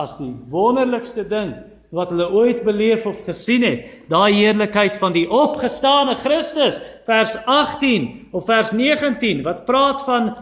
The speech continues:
"Ek sal 'n teken doen." Wat is die teken? Sê vir my. Toe Jesus vir die Fariseërs, hulle kom na hom toe, die Fariseërs, "Wys ons 'n teken. Wat 'n teken wys ons u om te bewys u kom uit die hemel?"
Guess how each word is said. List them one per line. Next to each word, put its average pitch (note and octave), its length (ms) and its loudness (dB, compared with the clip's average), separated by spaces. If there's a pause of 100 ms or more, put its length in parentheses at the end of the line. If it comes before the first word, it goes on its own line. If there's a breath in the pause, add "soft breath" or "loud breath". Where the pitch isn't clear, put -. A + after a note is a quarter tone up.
(120)
"Ek B3+ 260 0
sal B3+ 300 2
'n B3+ 140 0 (160)
teken D4 500 2
doen." G#3+ 240 2 (300)
Wat D#4+ 420 2 (100)
is D#4+ 200 2
die C#4 240 -4
teken? D#4+ 560 2 (180)
Sê E4+ 300 2
vir C#4+ 120 0
my. F3+ 180 0 (360 loud breath)
Toe B3 160 -4
Jesus D4 460 -2
vir C#4+ 100 -6
die B3+ 100 -2
Fariseërs, C4+ 680 -2 (100)
hulle A3+ 240 2
kom C4 180 4
na B3+ 140 2
hom A#3+ 100 0
toe, A3+ 120 -2
die G#3+ 80 -2
Fariseërs, G#3+ 440 0
"Wys C#4 260 4
ons C4 120 -2
'n A3+ 140 -4
teken. A#3 320 0
Wat A3 180 0
'n - 140 -8
teken C#4+ 340 0
wys A#3+ 240 2
ons A#3+ 200 -2
u A#3+ 100 0
om G#3+ 100 0
te G3+ 100 -2
bewys F#3 420 0
u G#3 100 -6
kom F#3 220 -6
uit E3 120 -6
die D3+ 160 -6
hemel?" C3 260 -10